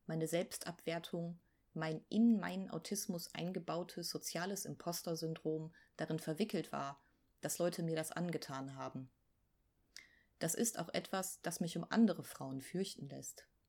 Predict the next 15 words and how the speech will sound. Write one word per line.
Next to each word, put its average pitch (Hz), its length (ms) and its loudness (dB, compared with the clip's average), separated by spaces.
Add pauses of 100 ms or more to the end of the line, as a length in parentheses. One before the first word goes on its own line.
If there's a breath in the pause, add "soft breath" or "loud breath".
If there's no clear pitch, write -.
(960 soft breath)
Wie 196 200 4
viele 202 580 2
nicht 196 400 -2
diagnostizierte 180 800 -2
Autistinnen 190 580 -2
gibt - 220 -4
es - 140 0
noch 233 180 4
da 156 140 -2
draußen? 139 520 -6 (480)
Die 165 100 2
an 160 80 0
toxischen 175 480 0
Beziehungen 175 480 0
festhalten, 139 760 -4